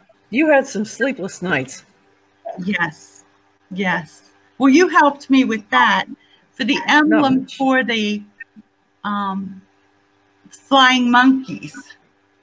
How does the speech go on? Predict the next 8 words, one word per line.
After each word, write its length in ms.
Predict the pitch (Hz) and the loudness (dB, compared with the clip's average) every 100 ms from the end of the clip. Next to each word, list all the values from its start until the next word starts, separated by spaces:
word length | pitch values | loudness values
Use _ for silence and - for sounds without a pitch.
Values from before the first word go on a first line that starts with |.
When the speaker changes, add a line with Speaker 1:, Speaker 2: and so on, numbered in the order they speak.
| - - _ - - - - _ - | -20 -20 _ -20 -20 -20 -20 _ -2
Speaker 1:
The 80 | 233 | -2
one 360 | 202 233 330 | 2 2 2
time 600 | 370 330 269 175 156 202 214 | 2 0 2 2 0 -6 -8
that 340 | 165 196 202 - | 0 2 2 0
a 160 | 190 - _ | -6 -8 _
quilting, 760 | - - 285 294 294 247 202 175 | -10 -2 -2 0 -2 -2 -4 -2
like, 400 | 208 165 - - | -2 -2 -8 -6
quilting, 600 | 262 359 370 226 208 | -2 -2 0 -2 -2